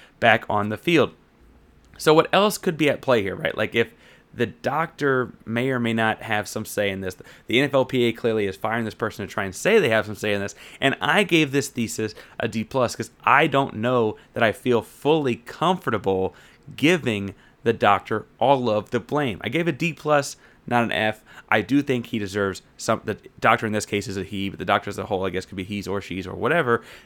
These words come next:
This case, the doctor does deserve some of the blame. But as I look at it, I think there's a lot of things at fault here and a lot of different places that this thing went wrong. If we're gonna continue sending the doctor, I wanna reiterate that it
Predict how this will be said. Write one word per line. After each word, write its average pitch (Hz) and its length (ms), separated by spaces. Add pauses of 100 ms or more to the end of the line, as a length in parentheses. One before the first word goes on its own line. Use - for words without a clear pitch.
(200)
This 147 320
case, 123 240
the 117 80
doctor 117 380
does 113 240
deserve 104 340 (240)
some 156 380
of 107 100
the 95 100
blame. - 520 (260)
But 135 100
as 131 120
I 120 80
look 160 420
at 117 180
it, 110 220
I 139 80
think 269 160
there's - 140
a 139 40
lot 107 340
of 139 100
things 143 400 (100)
at 117 160
fault 151 320
here 160 240 (260)
and 117 80
a 117 60
lot 110 260
of 135 120
different 123 280
places 117 360
that 110 160
this 117 160
thing 104 360 (280)
went 107 420 (200)
wrong. 107 340 (480)
If 151 100
we're 151 60
gonna 180 100
continue 175 340
sending 160 200
the 135 60
doctor, 131 300
I 117 40
wanna 117 140
reiterate 117 480
that 104 240 (300)
it - 240